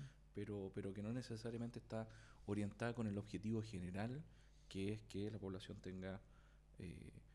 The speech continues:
eh, en-, energía, electricidad a un precio bueno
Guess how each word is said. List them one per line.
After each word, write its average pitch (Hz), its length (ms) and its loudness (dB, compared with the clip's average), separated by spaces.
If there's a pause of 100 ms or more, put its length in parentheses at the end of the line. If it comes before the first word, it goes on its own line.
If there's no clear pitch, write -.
(220)
eh, - 200 -2
en-, 90 160 0
energía, 95 540 2
electricidad 92 840 0
a 92 120 -4
un 90 420 -2
precio 92 460 4
bueno 113 480 6